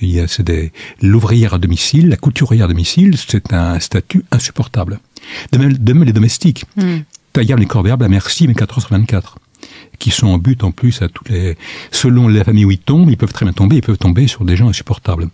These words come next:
Speaker 1: Donc, et là, il y a une misère, euh, qui est bien réelle et qui n'est pas toujours prise en compte.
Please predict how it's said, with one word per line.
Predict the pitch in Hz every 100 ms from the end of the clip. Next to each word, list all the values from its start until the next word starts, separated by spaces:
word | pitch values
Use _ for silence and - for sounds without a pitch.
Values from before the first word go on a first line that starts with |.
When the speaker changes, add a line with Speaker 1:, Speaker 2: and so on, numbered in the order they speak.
| - - - -
Speaker 1:
Donc, | 107 135 -
et | 113
là, | 123 147
il | 113
y |
a |
une | 107 107
misère, | 131 123 101 95 104 156 170 - - - - 104
euh, | 98 92
qui | - 117
est | 98
bien | 120 110
réelle | 98 101 127 143 127 - -
et | 104
qui | -
n'est | 95
pas | 143
toujours | 123 156
prise | - 107
en | 101
compte. | - 92 90 -